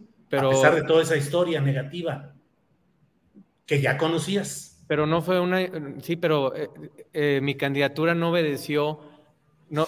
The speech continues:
Speaker 1: no creo que haya obedecido, que haya, haya llamado traidor a Ricardo Anaya, Julio.
Speaker 2: Mm.
Speaker 1: Ojo, yo nada más te pido una cosa, con, con todo cariño y con todo respeto, porque te aprecio y te reconozco, este,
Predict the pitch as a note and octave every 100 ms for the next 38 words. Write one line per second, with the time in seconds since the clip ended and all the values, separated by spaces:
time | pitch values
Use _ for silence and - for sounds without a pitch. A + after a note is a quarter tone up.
0 | - E3 E3 F3 E3+ F3 E3+ D#3+ C#3+ C3
1 | D#3+ D#3 D3+ D3+ D3+ D#3 D3+ C3+ C#3+ D3+
2 | D3 B2+ C3 C#3 C3+ C3 C3+ C3+ C#3+ C3
3 | A2+ A2+ G2+ G2 _ _ _ _ _ _
4 | _ _ A#2 - - _ _ _ - E3+
5 | D#3 A2 - - - _ _ _ _ _
6 | _ C3 F#3 F#3+ F#3+ F#3 F#3 F#3 F3 F3
7 | F3 E3+ D3+ D3 A#2+ G2+ - - _ -
8 | C3+ C3 B2+ A#2+ - B2+ B2 A#2+ A2+ A2+
9 | - _ _ _ _ _ _ - D3+ E3
10 | D#3 C#3+ D3+ D#3+ D#3 C3+ A#2+ C#3+ D3 C#3+
11 | C#3 C3 C#3+ C3+ A#2+ A2 A#2 A2 G#2+ -
12 | A2+ C3 C3+ D#3 D3 D3+ C#3 A2 A#2 A#2
13 | A#2+ A#2+ B2 - C3+ C3+ C#3 - A#2+ A2
14 | - A2 G#2+ G#2